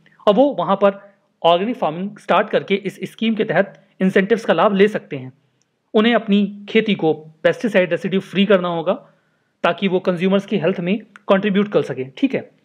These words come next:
so that was all about भारतीय प्राकृतिक कृषि पद्धति। अब देखिए, इस टॉपिक पर एक प्रश्न पूछा गया था प्रीलिम्स दो हज़ार अठारह में, not exactly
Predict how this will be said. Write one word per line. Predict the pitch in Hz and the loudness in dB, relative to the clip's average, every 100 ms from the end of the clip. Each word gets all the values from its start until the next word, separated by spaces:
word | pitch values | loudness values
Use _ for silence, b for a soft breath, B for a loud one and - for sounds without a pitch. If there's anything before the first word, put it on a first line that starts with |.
| _ _ | _ _
so | 240 | 2
that | 202 233 | 2 2
was | 220 | 2
all | 202 | 2
about | 170 175 | 4 2
भारतीय | 147 165 165 190 | 2 -2 -2 -4
प्राकृतिक | 147 160 185 185 | -4 -6 -8 -8
कृषि | 151 262 | -8 -2
पद्धति। | 165 127 143 - _ - | 0 0 -4 -8 _ -4
अब | - | 0
देखिए, | 214 226 | 2 2
इस | 262 | 0
टॉपिक | 202 226 214 | 0 0 0
पर | 220 | 0
एक | 220 | 0
प्रश्न | 220 220 | -4 -4
पूछा | 208 208 196 | -4 0 2
गया | 185 | 2
था | 175 240 - _ _ - | 0 -4 -6 _ _ 0
प्रीलिम्स | 175 214 214 | 2 2 0
दो | 202 | 2
हज़ार | 170 175 208 | 2 4 2
अठारह | 165 151 160 143 | 2 -2 -2 -2
में, | 120 - _ _ _ _ _ 233 | -6 -20 _ _ _ _ _ 0
not | 269 | 0
exactly | 208 190 185 190 | 2 0 0 -4